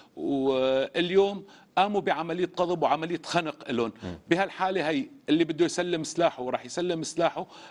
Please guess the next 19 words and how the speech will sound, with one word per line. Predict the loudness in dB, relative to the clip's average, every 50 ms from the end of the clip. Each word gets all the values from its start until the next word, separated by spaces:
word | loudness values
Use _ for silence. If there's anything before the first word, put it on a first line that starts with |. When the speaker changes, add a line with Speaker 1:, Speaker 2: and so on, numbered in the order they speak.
| -4 _ 2
Speaker 1:
العصابات | 2 2 0 -4 -4 -2 -2 0 2 0 0 0
الإرهابية | -2 -2 -2 0 0 -2 -2 -2 0 2 2 2
اللي، | 2 -2 -2
اللي | -2 0 2 2 2 0 0
اجت، | -2 -4 -4 -4 -4 -6
اللي | -4 -2 -2 -2
حاليا | 0 0 0 -2 0 -2 -4 -4
موجودين | -2 -2 -2 -2 -2 -2 -4 -4 -2 -2 -2
من | -2 -4
كل | -2 0 2 2 2 2 0 0 0 0
أنحاء | 0 0 -2 -4 -4 -4 -2
العالم، | -2 -2 0 0 -2 -2 -4 -8 -12 -18 -20 -16 -4 -2
من | -2 -2 0
خمسة | 0 -2 -2 -2 -2 -4
وثمانين | -2 -2 -2 -2 -2 -4 -4 0
دولة | 2 2 4 4 2
الموجودين | 0 0 -2 0 2 0 0 0 0 -2 -2 0 -2 -4 -4 -6 -10 -16 -18 -20 -20 -12
فيها | -2 2 4 4 4 4 0 -2 -2
هنيك، | -2 -2 -2 -4 -6